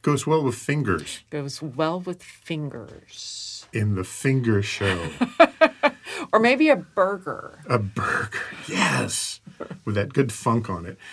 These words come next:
Speaker 1: Next time on Cogill Wine and Film, A Perfect Pairing, it's a weird, strange, odd, big budget, little movie from writer-director Noah Baumbach. It's called White Noise. And Brendan Fraser is possibly working his way towards an Oscar in a Darren Aronofsky film.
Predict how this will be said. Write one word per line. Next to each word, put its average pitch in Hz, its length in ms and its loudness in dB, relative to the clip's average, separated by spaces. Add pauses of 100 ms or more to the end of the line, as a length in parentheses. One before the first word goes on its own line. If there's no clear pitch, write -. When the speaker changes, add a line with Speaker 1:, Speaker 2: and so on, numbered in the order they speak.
(280)
Speaker 1:
Next 139 440 4
time 123 320 6
on 107 200 4
Cogill 135 440 6
Wine 120 160 6
and 117 140 4
Film, 120 220 2
A 107 80 2
Perfect 113 400 0
Pairing, 120 340 2
it's 120 260 -4
a 101 60 2
weird, 160 320 4
strange, 127 460 2
odd, 120 600 0
big 147 300 4
budget, 147 480 4
little 139 500 6
movie 92 540 2 (340)
from 117 240 2
writer-director 123 600 4
Noah 113 320 4
Baumbach. 107 480 -2 (340)
It's - 160 -4
called 117 300 2
White 147 300 2
Noise. 113 600 0 (600)
And 156 200 8
Brendan 262 420 4
Fraser 160 440 6
is 143 140 2
possibly 139 580 2
working 117 320 2
his 110 120 0
way 107 160 2
towards 104 300 0
an 104 120 0
Oscar 98 420 -4
in 95 80 -10
a 95 60 -10
Darren 107 400 0
Aronofsky 110 640 2
film. 78 380 -8